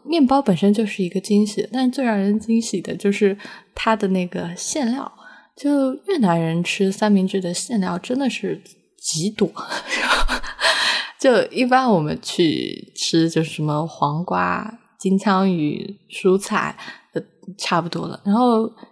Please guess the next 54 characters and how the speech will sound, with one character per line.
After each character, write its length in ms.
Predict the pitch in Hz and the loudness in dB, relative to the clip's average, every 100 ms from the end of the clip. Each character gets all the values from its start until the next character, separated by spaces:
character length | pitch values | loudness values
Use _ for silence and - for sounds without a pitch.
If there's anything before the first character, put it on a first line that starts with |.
| _ | _
越 140 | 277 247 | 2 4
南 320 | 185 160 160 | 4 2 0
人 240 | 165 160 - | -2 -4 -6
一 40 | |
般 380 | 226 - 254 269 | -4 0 0 2
都 340 | 254 254 262 254 _ _ - - | 2 2 2 -4 _ _ -20 -4
会 240 | 220 196 | 0 2
有 480 | 185 175 - - - - - _ _ _ _ - - | 2 -2 -4 -6 -8 -12 -20 _ _ _ _ -18 -2
至 160 | 330 | 2
少 200 | - 151 | 2 0
是 160 | 147 180 | -4 -6
七 220 | - - | -2 0
八 200 | 208 208 | 0 -2
种 140 | 208 - | -4 -6
馅 280 | - 175 165 | -4 -2 -2
料， 200 | 165 151 | -4 -4
就 180 | - 202 | 0 0
是 180 | - | 0
蔬 140 | 233 247 | 0 0
菜 240 | - 233 | 0 -2
可 140 | 190 165 | -2 -4
能 100 | 160 | -4
就 160 | 160 | -4
四 220 | 165 - | -6 -4
五 160 | 160 151 | -4 -4
种， 200 | - 156 - - - - | -6 -10 -12 -20 -20 -12
就 140 | - | -8
是 120 | 165 165 | -4 -4
有 220 | 170 - - | -4 -6 0
腌 220 | 208 220 | 2 2
过 220 | 220 196 | 0 0
的 260 | 180 156 156 | 0 -6 -6
黄 340 | - 160 160 | -6 -6 -6
瓜、 280 | - 185 180 | -4 -4 -2
腌 180 | 185 185 | -2 -2
过 100 | 190 | -2
的 100 | 180 | -4
胡 160 | - 170 | -4 -4
萝 160 | 170 | -4
卜、 420 | 170 - 175 175 - | -6 -8 -6 -6 -6
白 160 | 156 - | -6 -6
菜， 240 | - - | -10 -12
就 160 | - - | -12 -14
是 160 | - - | -14 -8
他 140 | - | -2
们 120 | 214 208 | 0 0
自 160 | 220 | 0
己 220 | 208 156 - | -2 -4 -8
自 280 | - 226 180 | -4 0 0
过 180 | - | -2
的， 80 | - | -6
有 80 | 165 | -2
点 160 | 208 185 | 0 -2
像 240 | - 208 | -2 -6